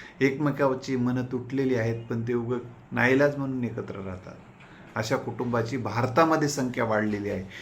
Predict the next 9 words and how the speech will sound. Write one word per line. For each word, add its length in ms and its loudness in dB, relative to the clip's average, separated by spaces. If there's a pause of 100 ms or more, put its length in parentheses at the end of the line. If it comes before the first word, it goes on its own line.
(140)
आणि 140 6
मग 180 6
भारतात 360 4
घटस्फोटाचं 840 0
प्रमाण 460 0
कमी 260 4
आहे 260 4
असं 200 -2
आणि 300 2